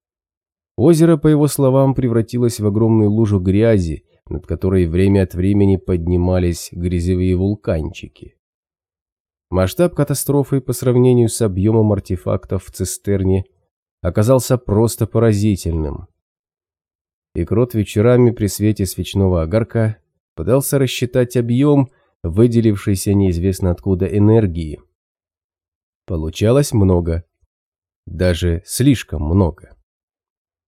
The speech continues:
Через неделю после того, как озеро проглотило плавучий дом и, взбесившись, прошлось огромными волнами по берегу,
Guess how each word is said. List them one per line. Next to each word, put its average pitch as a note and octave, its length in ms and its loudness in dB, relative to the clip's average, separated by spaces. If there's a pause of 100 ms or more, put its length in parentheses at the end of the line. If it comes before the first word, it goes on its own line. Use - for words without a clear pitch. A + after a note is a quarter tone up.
(840)
Через F#2+ 260 2
неделю C#3+ 400 6
после C#3 300 0
того, C3 260 2
как - 240 -2
озеро A2+ 460 2 (100)
проглотило G2+ 600 0
плавучий E2+ 500 -4
дом A2 380 0 (340)
и, E2+ 80 -6
взбесившись, E2 880 -6 (480)
прошлось F2 760 -4 (140)
огромными F2 600 0
волнами E2+ 460 0
по F2 200 -4
берегу, A2 520 2